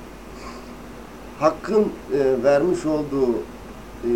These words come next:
lütuf ile aldığımızı, verdiğimizi bilmeli ve o nefesi alırken ve o nefesleri alırken gerçekten uyanık olarak nefeslerini alıp vermesidir. Ancak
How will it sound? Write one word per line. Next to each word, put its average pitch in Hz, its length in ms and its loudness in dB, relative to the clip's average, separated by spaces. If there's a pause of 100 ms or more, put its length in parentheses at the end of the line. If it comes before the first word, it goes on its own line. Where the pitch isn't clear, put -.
(240)
lütuf 170 320 2
ile 165 120 6
aldığımızı, 143 640 4
verdiğimizi 143 520 0 (120)
bilmeli 156 420 0 (340)
ve 175 40 6
o 165 220 6
nefesi 190 520 0
alırken 180 480 2 (3500)
ve 185 80 6
o 208 200 6
nefesleri 190 680 2 (460)
alırken 185 500 4 (320)
gerçekten 190 560 4
uyanık 185 600 6 (440)
olarak 139 440 2
nefeslerini 151 580 0
alıp 151 300 0
vermesidir. 117 600 -4 (580)
Ancak 185 400 2